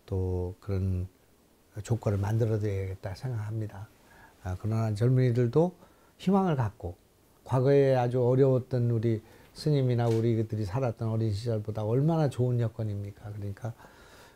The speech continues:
그런 것에 대해서, 어, 선배들에 대해서 고마운 생각을 갖고, 그리고 지금 본인들이 해야 되는, 짊어야 될, 져야 되는 역할들을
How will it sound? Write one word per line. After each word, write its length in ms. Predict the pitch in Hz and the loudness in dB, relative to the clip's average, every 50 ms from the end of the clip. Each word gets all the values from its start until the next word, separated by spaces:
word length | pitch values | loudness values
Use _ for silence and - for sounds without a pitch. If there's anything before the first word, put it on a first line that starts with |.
| _ _ | _ _
그런 560 | - - 107 110 107 110 107 107 104 104 101 | -6 -4 -2 0 0 0 0 -2 -2 -2 -2
것에 320 | 101 104 98 92 - - 98 | -2 -2 -4 -4 -4 -6 -6
대해서, 640 | - 101 98 98 98 95 - - 107 107 107 113 120 - _ _ _ - - - - _ - | -4 -2 -2 -2 -2 -4 -4 -6 -6 -4 -4 -6 -8 -10 _ _ _ -20 -20 -20 -20 _ -10
어, 380 | 95 90 90 87 87 87 87 90 | -8 -8 -6 -6 -6 -8 -8 -8
선배들에 440 | - - 127 131 117 107 98 101 95 | -8 -8 -4 -4 -4 -2 -2 -4 -6
대해서 240 | 95 92 90 95 95 - | -6 -6 -8 -10 -8 -4
고마운 280 | - 117 117 113 110 104 | -2 0 0 2 0 0
생각을 400 | 92 107 110 104 95 95 92 90 | -2 -2 -4 -4 -4 -6 -6 -8
갖고, 400 | - 101 - - - - 98 - - _ _ _ _ _ _ | -8 -12 -14 -16 -18 -20 -20 -20 -20 _ _ _ _ _ _
그리고 440 | - 104 101 101 107 131 156 180 - - - - _ - - - _ - _ _ _ _ _ _ | -6 -4 -4 -2 -2 -2 -4 -4 -8 -14 -20 -20 _ -20 -20 -20 _ -20 _ _ _ _ _ _
지금 340 | - - - 98 101 95 90 | -12 -6 -2 0 2 2 2
본인들이 480 | - - 113 113 113 107 101 101 101 101 95 | 2 2 2 2 2 2 2 0 0 0 0
해야 260 | 113 120 120 107 98 | 2 2 2 0 0
되는, 260 | 98 95 92 95 92 | -2 -2 -4 -4 -4
짊어야 500 | 92 - - 117 110 110 107 101 95 98 | -4 -2 0 2 2 2 0 0 -2 -2
될, 140 | 101 98 95 | -4 -4 -6
져야 340 | - - 107 101 101 98 95 | -4 -2 -2 -2 0 -2 -2
되는 380 | 98 104 98 95 95 98 98 98 | -4 -4 -4 -4 -2 -4 -2 -2
역할들을 640 | 104 104 - - 113 110 101 104 92 90 95 107 | -4 -4 -2 -2 -2 0 0 -2 -4 -4 -6 -8